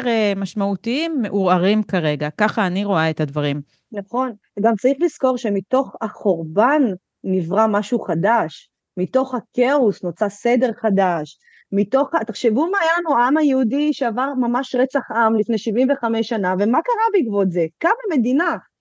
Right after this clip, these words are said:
Speaker 2: זאת אומרת, דווקא במקומות הכי קשים, הכי נמוכים, קמים הדברים הטובים ביותר.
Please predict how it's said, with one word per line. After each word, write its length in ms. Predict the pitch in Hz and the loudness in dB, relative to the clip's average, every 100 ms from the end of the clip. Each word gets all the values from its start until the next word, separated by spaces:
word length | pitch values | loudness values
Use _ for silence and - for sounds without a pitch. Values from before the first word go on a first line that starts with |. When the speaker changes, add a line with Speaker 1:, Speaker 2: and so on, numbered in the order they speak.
| _ | _
Speaker 2:
זאת 80 | - | -2
אומרת, 160 | 254 262 247 - | 0 0 -2 -2
דווקא 260 | 311 359 494 453 | -2 -2 -2 0
במקומות 420 | 311 - 269 294 - | 0 0 -2 -2 -6
הכי 240 | - 320 | -4 -2
קשים, 440 | 349 - 277 233 190 | -2 -4 -2 -2 -2
הכי 240 | 202 - 285 | -8 -4 0
נמוכים, 640 | 302 277 - - 294 202 - _ _ - | 2 0 0 -2 0 -2 -6 _ _ -4
קמים 400 | 262 247 294 311 | 0 2 4 2
הדברים 360 | 240 214 262 | 2 0 0
הטובים 360 | 262 240 196 240 | 0 -2 -2 0
ביותר. 420 | 214 180 - 196 | 0 -2 -2 -4